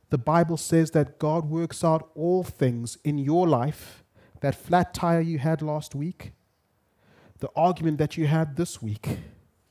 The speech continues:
the job that you didn't get but you should have got, but then somebody else. God works all things, Ephesians chapter one tells us, in conformity with the purpose of his will.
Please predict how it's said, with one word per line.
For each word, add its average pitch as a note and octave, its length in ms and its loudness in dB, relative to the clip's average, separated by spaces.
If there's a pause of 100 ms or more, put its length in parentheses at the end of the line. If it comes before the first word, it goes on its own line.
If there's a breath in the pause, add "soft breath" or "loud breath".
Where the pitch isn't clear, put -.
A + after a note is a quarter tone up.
(1300 soft breath)
the E3 100 4
job E3 380 4
that D#3 180 2
you D3+ 60 -4
didn't E3+ 320 4
get E3+ 200 6
but - 140 -4
you D3+ 60 -4
should E3+ 220 -2
have C#3+ 140 -2
got, D#3+ 220 2
but C#3+ 100 -4
then D#3 140 4
somebody D#3+ 480 4
else. - 540 6 (1400 soft breath)
God D#3+ 180 0
works E3+ 340 0 (140)
all F#3+ 300 4
things, F3+ 420 0
Ephesians D#3 380 -4
chapter - 260 -4
one C#3+ 300 -4
tells C#3+ 420 -2
us, - 240 -6
in D3+ 140 -4
conformity D3 800 -6
with B2+ 200 -8
the - 80 -6
purpose - 800 -10 (340 soft breath)
of A#2+ 160 -4
his A#2+ 220 -6
will. A#2+ 320 0